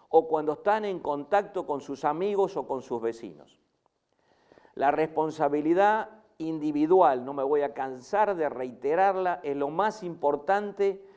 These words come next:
para poder sobrellevar esta pandemia. Hoy es veintiuno de septiembre y seguramente los jóvenes tendrán su festejo.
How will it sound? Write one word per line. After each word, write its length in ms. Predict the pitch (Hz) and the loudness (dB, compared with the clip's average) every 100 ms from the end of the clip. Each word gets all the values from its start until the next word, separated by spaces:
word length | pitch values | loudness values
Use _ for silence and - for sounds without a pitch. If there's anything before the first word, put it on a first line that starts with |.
| - _ | -20 _
para 240 | 143 135 - | 2 2 2
poder 320 | 143 170 170 | 2 2 2
sobrellevar 560 | 160 139 117 127 143 | 0 0 -2 0 0
esta 240 | 139 127 113 | -2 -4 -4
pandemia. 520 | 113 95 80 - - _ _ _ _ _ _ _ | -6 -8 -14 -18 -20 _ _ _ _ _ _ _
Hoy 200 | - 214 | 4 6
es 60 | 214 | 6
veintiuno 400 | 196 185 208 202 | 2 -2 -4 -2
de 80 | 160 | -2
septiembre 720 | 156 160 202 165 117 101 101 - _ _ _ _ _ _ _ _ - | -4 -4 0 0 -2 -8 -10 -18 _ _ _ _ _ _ _ _ -16
y 80 | 139 | -6
seguramente 680 | 147 151 170 165 175 175 | 0 4 6 4 2 0
los 140 | 156 220 | -2 2
jóvenes 340 | 175 170 143 | 2 2 -4
tendrán 340 | 135 131 151 151 | -8 -6 -6 -6
su 140 | 143 | -8
festejo. 600 | 131 127 - 135 - | -8 -6 -4 -6 -6